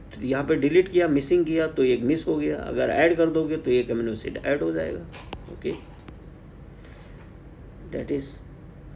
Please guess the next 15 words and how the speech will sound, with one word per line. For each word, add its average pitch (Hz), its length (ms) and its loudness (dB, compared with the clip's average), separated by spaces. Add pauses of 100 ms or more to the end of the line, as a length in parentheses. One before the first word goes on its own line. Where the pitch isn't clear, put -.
(640)
ये 123 120 -4
पूरा 156 380 0
का 151 140 0
पूरा 131 320 -2
था 135 260 -4
आपका 170 360 -4 (960)
म्यूटेशन। 139 680 2 (1120)
और - 300 -2
अब 180 160 4
हम 190 120 2
लोग 175 420 4
आगे 147 240 2
बात 143 260 2
करेंगे 135 400 2
किसकी? 135 420 -4